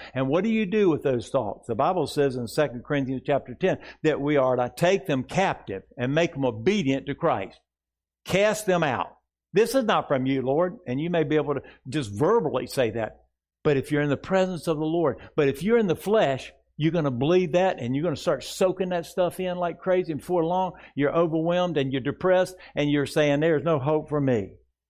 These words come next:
We could cover other biblical reasons why practice in the presence of God matters, like how it gives us more joy and more peace here, more success in life and so forth.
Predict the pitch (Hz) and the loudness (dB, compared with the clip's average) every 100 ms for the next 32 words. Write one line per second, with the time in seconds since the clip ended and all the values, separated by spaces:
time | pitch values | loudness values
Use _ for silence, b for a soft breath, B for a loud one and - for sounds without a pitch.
0 | _ _ _ _ _ _ _ _ _ _ | _ _ _ _ _ _ _ _ _ _
1 | _ - 110 120 - 143 135 123 139 135 | _ -12 -8 -8 -2 0 0 0 0 -2
2 | 104 139 123 127 123 131 143 135 110 104 | 0 -2 -2 -2 0 2 0 -6 -10 -8
3 | 120 113 139 135 131 110 - 104 - 131 | -8 -6 -4 -4 -6 -14 -12 -12 -4 -4
4 | 104 98 - 113 107 107 127 107 95 - | -4 -10 -10 -8 -6 -6 -6 -6 -10 -16
5 | B B B B _ _ _ 117 139 113 | B B B B _ _ _ -2 0 -2
6 | 135 135 135 139 123 127 131 143 120 127 | 0 0 0 0 0 -4 -2 -2 0 -2
7 | 147 143 110 120 131 123 135 156 139 - | 0 0 0 -2 -4 -4 0 0 0 -2
8 | 127 110 B B 131 151 131 98 - - | -2 -2 B B -4 0 0 -2 -10 -6
9 | 135 - - 180 175 - 131 131 151 165 | -6 -6 0 0 0 -2 -4 -2 0 -2
10 | 139 120 - 165 160 131 113 | -2 -6 0 0 0 -2 -4